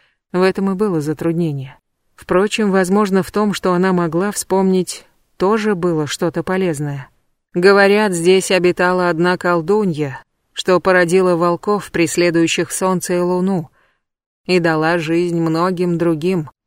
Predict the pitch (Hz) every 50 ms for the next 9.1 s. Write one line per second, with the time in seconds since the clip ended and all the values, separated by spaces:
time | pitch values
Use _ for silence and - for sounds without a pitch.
0 | _ _ _ _ _ - - - 190 180 170 180 170 165 165 165 160 156 156 156
1 | 160 185 196 - - 175 156 - - 170 165 151 143 170 208 214 202 160 _ _
2 | _ _ _ _ - - 180 165 160 180 175 170 165 160 - - - 180 175 165
3 | - 170 151 151 - - 175 165 180 175 - - - 147 131 127 _ _ _ _
4 | _ _ _ _ _ _ - 202 208 - - - 226 190 196 185 185 180 180 175
5 | 170 - 180 170 156 185 190 196 180 151 147 147 147 156 156 - - 175 - 180
6 | 175 - - - - 180 175 175 170 - - 196 190 185 180 160 156 160 151 -
7 | 202 185 160 156 151 139 135 139 135 - _ _ _ _ _ _ _ _ _ _
8 | _ _ _ _ _ _ _ _ - 185 185 190 220 226 190 165 170 185 185 165
9 | 127